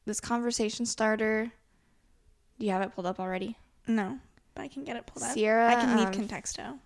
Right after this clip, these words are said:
Speaker 1: found this, um, or she was inspired by it from Rhett and Link. They do ear biscuits, and I guess that they used this in a recent episode or something.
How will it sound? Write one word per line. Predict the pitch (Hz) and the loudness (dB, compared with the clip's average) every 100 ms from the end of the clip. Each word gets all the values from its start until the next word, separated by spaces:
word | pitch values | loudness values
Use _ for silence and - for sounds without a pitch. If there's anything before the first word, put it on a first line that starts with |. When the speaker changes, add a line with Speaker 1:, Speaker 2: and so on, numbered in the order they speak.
| _ | _
Speaker 1:
found | - 196 214 226 | 0 2 2 0
this, | 214 202 220 - - - - - | 2 2 0 -6 -6 -10 -10 -4
um, | 208 196 185 | 0 0 0
or | 185 | -2
she | 208 214 | 0 0
was | 208 | 0
inspired | 202 - 202 202 202 | -2 -2 0 0 0
by | 185 | -2
it | 180 185 - | -2 -4 -8
from | - 185 185 185 202 - - - - | -6 -4 -2 -4 -8 -14 -20 -20 -16
Rhett | 202 196 | -6 -4
and | 190 190 | -2 -4
Link. | 185 190 - - | -4 -8 -10 -6
They | 190 | -4
do | 185 180 180 _ _ | -2 -2 -6 _ _
ear | - 202 | -8 -4
biscuits, | 202 - 220 220 - - - - _ - - - | -4 -4 -6 -4 -8 -8 -16 -18 _ -20 -18 -6
and | 190 202 202 196 190 190 | -2 0 0 0 -2 -4
I | 190 | -4
guess | 180 214 | -6 -8
that | - 190 - | -6 -6 -4
they | 170 170 165 240 - _ _ _ _ _ _ _ _ _ _ _ _ _ _ _ | -4 -4 -6 -8 -12 _ _ _ _ _ _ _ _ _ _ _ _ _ _ _
used | 190 208 | -6 -4
this | - 220 - - | -6 -6 -6 -6
in | 240 | -8
a | 247 | -6
recent | 240 214 208 | -6 -4 -6
episode | 220 - 247 262 | -4 -4 0 0
or | 285 | -2
something. | - 269 294 311 | -8 -12 -12 -14